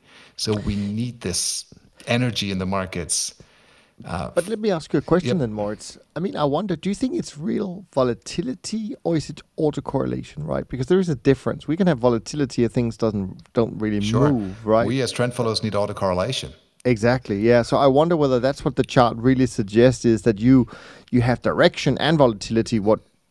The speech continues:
Speaker 1: No,
Speaker 2: we
Speaker 1: it,
Speaker 2: call
Speaker 1: it, it,
Speaker 2: autocorrelation, yeah.
Speaker 1: it, it plots the range, so it
Speaker 2: Okay.
Speaker 1: doesn't plot any autocorrelation. But I know, I mean, the
Speaker 2: Okay.
Speaker 1: autocorrelation will then, of course, result in a trend, which is what you and I like. We, we'd like
Speaker 2: Yeah.
Speaker 1: to see that.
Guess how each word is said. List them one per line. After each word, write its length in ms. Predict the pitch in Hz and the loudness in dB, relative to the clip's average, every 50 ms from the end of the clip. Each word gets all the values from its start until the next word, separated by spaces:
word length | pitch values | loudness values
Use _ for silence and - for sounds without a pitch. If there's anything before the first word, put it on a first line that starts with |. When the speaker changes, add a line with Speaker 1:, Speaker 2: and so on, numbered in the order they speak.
| _ _ _ - - | _ _ _ -8 -2
Speaker 1:
No, 240 | 123 120 113 120 117 | 2 4 4 4 4
Speaker 2:
we 60 | 113 | 2
Speaker 1:
it, 40 | 110 | 2
Speaker 2:
call 180 | 117 104 90 | 0 0 0
Speaker 1:
it, 80 | 90 - | 0 0
it, 60 | - | 0
Speaker 2:
autocorrelation, 760 | 107 98 - - 117 113 104 104 104 104 104 - 113 110 98 | 0 0 0 2 4 4 4 4 2 0 -2 -2 -4 -4 -4
yeah. 100 | 98 95 | -4 -4
Speaker 1:
it, 220 | 107 120 - - | -6 -6 -6 -6
it 140 | 123 113 - | -8 -8 -6
plots 300 | - 120 123 123 - - | -2 -2 0 0 0 -2
the 120 | - 120 104 | -4 -4 -4
range, 640 | 98 98 90 92 90 90 92 92 - - - - _ _ | -4 -4 -4 -4 -4 -4 -6 -6 -8 -10 -12 -12 _ _
so 240 | - - - 104 95 | -8 -6 -4 -4 -2
it 80 | 95 | 0
Speaker 2:
Okay. 80 | 92 113 | 2 2
Speaker 1:
doesn't 240 | 101 101 117 95 - | 2 2 -2 -4 -2
plot 180 | - 104 95 | -4 -4 -4
any 200 | 90 92 95 92 | -4 -6 -6 -4
autocorrelation. 800 | 90 92 95 87 85 - 95 90 87 87 87 87 85 - - 90 | -4 -4 -4 -6 -6 -6 -6 -4 -4 -4 -4 -4 -6 -6 -6 -4
But 120 | 90 104 101 | -2 0 0
I 60 | 104 | 0
know, 240 | 104 104 101 101 101 | 0 0 -2 -2 -2
I 20 | |
mean, 140 | 98 104 101 | -4 -6 -6
the 140 | 98 104 104 | -6 -4 -4
Speaker 2:
Okay. 140 | 113 113 107 | -4 -6 -6
Speaker 1:
autocorrelation 500 | - - 95 92 90 95 90 - - 92 | -6 -8 -6 -6 -6 -6 -6 -8 -8 -8
will 180 | 87 90 87 85 | -8 -8 -8 -6
then, 220 | 85 92 87 82 78 | -6 -6 -6 -6 -8
of 160 | 87 90 - | -10 -12 -10
course, 260 | - - 90 87 - - - | -8 -6 -6 -6 -6 -8 -10
result 340 | 98 90 95 92 90 90 - | -8 -6 -4 -6 -6 -6 -8
in 80 | 87 | -10
a 60 | 85 | -10
trend, 360 | 82 - - 101 92 92 85 85 | -10 -8 -8 -6 -6 -6 -6 -6
which 220 | 85 85 - - | -8 -8 -8 -8
is 140 | 92 - - | -10 -10 -10
what 120 | - 82 | -10 -10
you 180 | 92 90 92 90 | -8 -6 -6 -6
and 80 | 87 87 | -4 -4
I 80 | 87 | -6
like. 480 | 82 80 87 85 80 82 85 - - - - | -4 -4 -4 -4 -4 -6 -8 -12 -14 -14 -14
We, 140 | - - - - - | -14 -14 -14 -12 -12
we'd 100 | - 92 | -10 -8
like 160 | 87 90 92 98 | -4 -2 -2 -2
Speaker 2:
Yeah. 60 | 92 | -2
Speaker 1:
to 120 | - 87 | -4 -2
see 280 | 85 - - 101 104 104 | -2 -2 -2 -2 -4 -4
that. 260 | 85 80 80 - | -4 -4 -6 -6